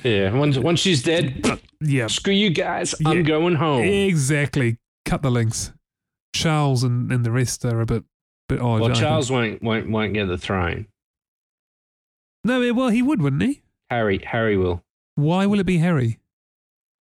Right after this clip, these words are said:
Speaker 1: Or not Harry. Harry's the younger one, isn't he?
Speaker 2: Yeah, it's, uh, William.
Speaker 1: William. William
Speaker 2: Why,
Speaker 1: will, will
Speaker 2: why
Speaker 1: get
Speaker 2: would
Speaker 1: it.
Speaker 2: it be, why? I'm sure Charles is in line.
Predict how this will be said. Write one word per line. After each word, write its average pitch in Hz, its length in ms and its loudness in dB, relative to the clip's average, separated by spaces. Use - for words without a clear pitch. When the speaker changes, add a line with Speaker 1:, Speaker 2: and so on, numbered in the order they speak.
Speaker 1:
Or 117 120 0
not 123 180 0
Harry. 110 220 0
Harry's 127 300 0
the 104 80 0
younger 107 260 2
one, 92 180 0
isn't 92 220 2
he? 85 180 0
Speaker 2:
Yeah, 143 220 0
it's, 135 300 -2
uh, 131 260 0
William. 123 360 0
Speaker 1:
William. 95 500 2
William 117 360 2
Speaker 2:
Why, - 60 2
Speaker 1:
will, 95 100 2
will 82 60 0
Speaker 2:
why 98 200 2
Speaker 1:
get - 80 4
Speaker 2:
would - 100 2
Speaker 1:
it. 247 80 2
Speaker 2:
it 165 60 -6
be, 175 60 -2
why? 226 240 2
I'm 202 180 0
sure 247 240 0
Charles 220 360 0
is 202 100 2
in 185 100 2
line. 127 320 2